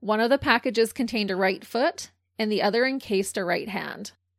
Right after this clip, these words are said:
These body parts would be identified eight days later as belonging to Jeanne. All four limbs were recovered, I think at the same time as the torso. It would take until July fourth to find Jeanne's head.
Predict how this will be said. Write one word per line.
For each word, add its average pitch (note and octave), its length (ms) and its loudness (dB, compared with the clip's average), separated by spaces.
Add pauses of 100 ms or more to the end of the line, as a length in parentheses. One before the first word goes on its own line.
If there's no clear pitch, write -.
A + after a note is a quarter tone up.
(300)
These B3+ 240 0
body G3+ 320 2
parts - 380 -4
would G3 200 2
be B3 120 -2
identified G#3 640 0
eight G3+ 220 -2
days B3+ 300 -2
later C4+ 340 0
as G3 200 -2
belonging F#3 520 -4
to - 160 -4
Jeanne. G3 420 -8 (540)
All A#3+ 200 8
four D#4 240 2
limbs G#3+ 300 0
were G#3+ 100 2
recovered, G3 600 -4 (300)
I B3 80 2
think C#4+ 240 0
at D#4 100 0
the B3+ 80 2
same C#4 320 -2
time G3 380 0
as F#3+ 200 0
the G#3+ 100 -2
torso. - 640 -8 (440)
It B3 160 6
would D4 120 0
take B3 220 0
until A3+ 280 -2
July F#3+ 360 2
fourth G3 440 -2
to A3+ 100 -6
find G3 320 -2
Jeanne's G3+ 380 -4
head. G3 320 -6